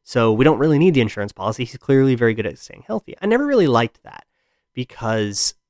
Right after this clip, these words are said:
A, anybody's knee can blow out at any time. It's football. People are running, cutting, jumping. Y-, you know, a guy, lineman can step on his foot funny. He can lose an ankle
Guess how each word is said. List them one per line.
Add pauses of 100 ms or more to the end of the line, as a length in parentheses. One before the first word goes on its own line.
(160)
A,
anybody's
knee
can
blow
out
at
any
time.
It's
football.
People
are
running,
cutting,
jumping.
Y-,
you
know,
a
guy, (220)
lineman
can
step
on
his
foot
funny.
He
can
lose
an
ankle